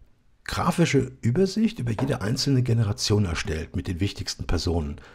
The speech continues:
dass man so in einem Zeitstrahl sehen kann, wann waren die aktiv, wurden die verhaftet, sind die noch im Untergrund oder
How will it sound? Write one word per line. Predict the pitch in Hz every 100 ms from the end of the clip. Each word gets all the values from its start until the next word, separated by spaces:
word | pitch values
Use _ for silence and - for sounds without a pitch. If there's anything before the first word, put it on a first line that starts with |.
| - -
dass | 101 -
man | 87
so | -
in | 98
einem | 87
Zeitstrahl | - 78 110 - - 90
sehen | - 92 113
kann, | - 113 104 - _ _ -
wann | 101 110
waren | 92 101
die | 95
aktiv, | 92 - 120 151 131 - - 92 - -
wurden | - 104 101 98
die |
verhaftet, | 90 85 92 135 - 117 92 - - -
sind | - 95
die | 92
noch | -
im | 87
Untergrund | 101 127 110 90 95 95 87
oder | 82